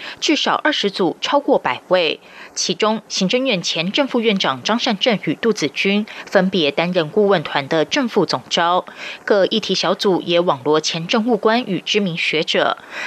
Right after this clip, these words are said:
包括曾任财政部次长与经管会主委的国民党团总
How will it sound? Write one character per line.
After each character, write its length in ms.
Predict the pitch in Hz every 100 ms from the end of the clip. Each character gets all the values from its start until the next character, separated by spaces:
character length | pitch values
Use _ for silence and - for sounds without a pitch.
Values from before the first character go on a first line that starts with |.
| -
包 140 | 311
括 220 | 320 302
曾 220 | 233 185 214
任 180 | 226
财 160 | - 190
政 180 | 226 214
部 180 | 233 202
次 220 | - 190
长 260 | 214 147 123
与 120 | 151
经 200 | - 220
管 120 | 165
会 240 | - 190 151
主 220 | - 208
委 140 | 226
的 200 | 170 151 -
国 100 | 175
民 140 | 202
党 160 | 226 139
团 220 | - 160
总 180 | 185